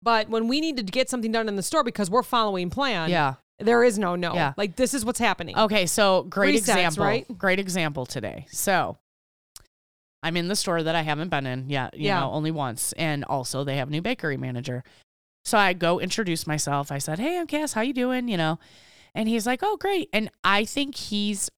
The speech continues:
Speaker 2: pretty new
Speaker 1: Okay.
Speaker 2: to managing.
Speaker 1: Yeah.
Speaker 2: He didn't really know who we were.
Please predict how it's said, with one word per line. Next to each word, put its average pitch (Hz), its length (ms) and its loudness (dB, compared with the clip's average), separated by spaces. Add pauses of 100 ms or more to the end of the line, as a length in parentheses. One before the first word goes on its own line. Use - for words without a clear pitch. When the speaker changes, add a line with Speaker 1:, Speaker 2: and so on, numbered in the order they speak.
(120)
Speaker 2:
pretty 175 440 -4
new 170 600 -2
Speaker 1:
Okay. 214 420 0
Speaker 2:
to 233 140 -2
managing. 226 600 -2
Speaker 1:
Yeah. 233 240 0 (640)
Speaker 2:
He - 140 -4
didn't 262 600 -2
really 220 560 -2
know 175 680 -2
who 185 440 -4
we 160 340 -4
were. 127 680 -4